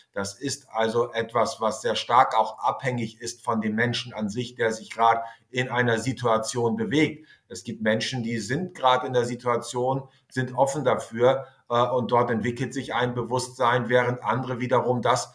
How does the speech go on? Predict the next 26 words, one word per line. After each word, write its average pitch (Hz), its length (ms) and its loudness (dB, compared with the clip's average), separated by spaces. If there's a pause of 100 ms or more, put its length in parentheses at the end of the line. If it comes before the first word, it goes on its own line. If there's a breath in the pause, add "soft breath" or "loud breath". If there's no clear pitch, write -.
(160 soft breath)
was 113 160 -4
um 123 180 -8
sie 117 120 -2
herum 117 320 2
geschieht, 123 440 -4
nicht 127 320 -8
für 127 180 -6
sich 117 300 -6
nutzen 117 380 -8
können 117 280 0 (140)
oder 113 180 4
nicht 131 220 -2
nutzen, 127 360 -8
nicht 123 200 -8
dafür 120 300 4
nutzen 107 300 -8
können, 113 260 0 (220 loud breath)
dass 117 200 0
Bewusstsein 107 640 2
entsteht. 101 520 -6 (340 loud breath)
Und, 113 260 -2
äh, 117 340 2
die 117 120 -8
Voraussetzung, 123 800 4
also 107 200 0
eine 107 320 -2